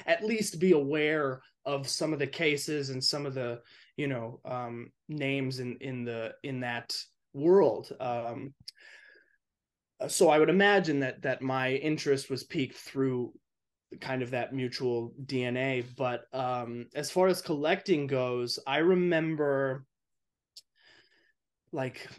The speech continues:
looking through Amazon Prime or something and coming across, um, this documentary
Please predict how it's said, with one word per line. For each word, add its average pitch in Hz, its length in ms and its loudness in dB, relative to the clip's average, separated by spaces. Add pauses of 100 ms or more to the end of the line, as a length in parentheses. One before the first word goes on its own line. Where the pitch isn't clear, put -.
looking 180 360 0
through 151 320 -4
Amazon 147 440 0
Prime 131 880 -4
or 131 140 -4
something 131 720 -2
and 135 160 -6
coming 139 340 -4
across, 127 1000 -2 (140)
um, 117 600 -6 (1300)
this 135 400 2 (200)
documentary 135 1300 0